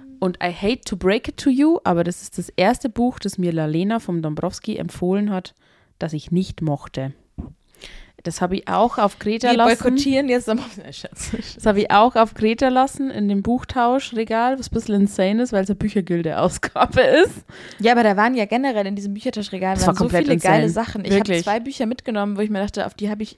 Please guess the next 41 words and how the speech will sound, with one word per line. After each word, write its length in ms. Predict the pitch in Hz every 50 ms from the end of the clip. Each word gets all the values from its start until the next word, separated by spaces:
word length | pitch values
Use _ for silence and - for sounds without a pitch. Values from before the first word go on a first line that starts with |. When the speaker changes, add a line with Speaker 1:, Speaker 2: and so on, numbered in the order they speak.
| -
Speaker 2:
halt, 140 | 196 196 - - -
also 160 | 180 175 160 156 - - _ _ _ _ _
hab 40 | -
ich 40 | 170
mich 80 | 180 175
Speaker 1:
Es 80 | 220 196
Speaker 2:
schon 20 |
Speaker 1:
waren 140 | 214 214 214
so 60 | 202
Speaker 2:
länger 100 | 202 202
Speaker 1:
drei 220 | 202 190 196 202 220
Speaker 2:
gefreut. 140 | 226 202 214
Speaker 1:
Aufgaben 480 | 220 208 - 214 202 202 196 214 214
von, 380 | 202 - 214 196 196 196 190 -
äh, 300 | - - 185 190 185 180
The 80 | 170 196
Hu-, 240 | 185 180 - - 208
Seven 320 | - - 202 190 202 202
Husbands 320 | 202 202 202 - 214 208 190
of 120 | 196 185
Evelyn 320 | 208 196 196 214 202 190 196
Hugo 340 | 185 - 220 202 226 220 214
drin, 240 | 190 226 226 226 214
auf 60 | 190
Speaker 2:
Ja, 100 | 196 196
Speaker 1:
drei 120 | 196 196
verschiedene 340 | 202 214 214 220 220 208 208
Sprachen. 280 | 202 - - 202 208 226
Speaker 2:
Wenn 40 | 233
sie 140 | 233 233 202
wüsste, 280 | 226 247 233 - 254 226
The 140 | 214 220 220
Housemaid 340 | 220 214 226 220 233 208 196
auch 180 | 104 143 214 220
siebzehn 340 | 214 240 - - - 233 220
Mal 160 | 208 208 214
drin. 340 | 208 214 214 226 226 233 240
Speaker 1:
Toll. 340 | - - 196 180 180 185 185 - _ _ -
Speaker 2:
Ähm, 600 | 202 208 202 202 202 208 208 208 208 214 214 208 _ _
ja. 180 | 233 240 220 - - _ _ _ _ _ _ _ _ _ _ _ _ _
Speaker 1:
Ähm, 720 | 202 214 214 214 214 214 214 214 214 214 214 214 220 220